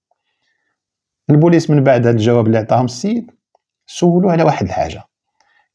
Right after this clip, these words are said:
قالوا له: "هاد السيده فاش جات واش كان معاها شي واحد ولا لا؟" قال لهم: "اه،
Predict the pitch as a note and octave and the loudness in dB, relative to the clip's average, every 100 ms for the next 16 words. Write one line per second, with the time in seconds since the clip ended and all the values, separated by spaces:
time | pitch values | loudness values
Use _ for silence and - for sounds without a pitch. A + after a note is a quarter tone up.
0 | B2 D3+ D#3 C#3 C3+ - C3+ G#2+ G#2 - | 0 4 4 2 -2 -2 0 0 -2 -10
1 | _ _ _ _ _ _ _ _ _ - | _ _ _ _ _ _ _ _ _ 0
2 | C#3 G#2 E2 D2+ - - _ _ _ _ | 2 2 0 -8 -12 -20 _ _ _ _
3 | _ _ _ _ - B2+ C3+ - B2+ A#2+ | _ _ _ _ 0 2 2 0 0 2
4 | A2 A2 - A#2 D3 - G3 D3+ F2 C#2 | 2 0 -2 -2 -2 -2 -4 -2 -2 -6
5 | - _ _ _ _ _ _ _ A2 A2 | -16 _ _ _ _ _ _ _ 0 0
6 | C3+ A#2+ F#2+ - | 2 0 -2 -4